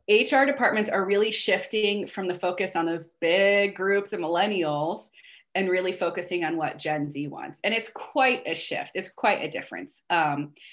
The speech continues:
they're similar to Gen X in that they are pretty independent, whereas millennials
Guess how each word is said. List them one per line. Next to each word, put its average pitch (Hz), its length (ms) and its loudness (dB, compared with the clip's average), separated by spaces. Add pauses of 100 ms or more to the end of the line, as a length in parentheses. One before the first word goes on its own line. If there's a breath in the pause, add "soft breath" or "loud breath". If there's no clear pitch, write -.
(420 loud breath)
they're 214 200 4
similar 269 400 4
to 262 140 -4
Gen 175 260 2
X - 500 0
in 185 220 -4
that 165 680 2
they 180 240 0
are 370 120 -2
pretty 196 260 -4
independent, 147 500 -6 (200)
whereas 160 340 -2
millennials 160 560 -8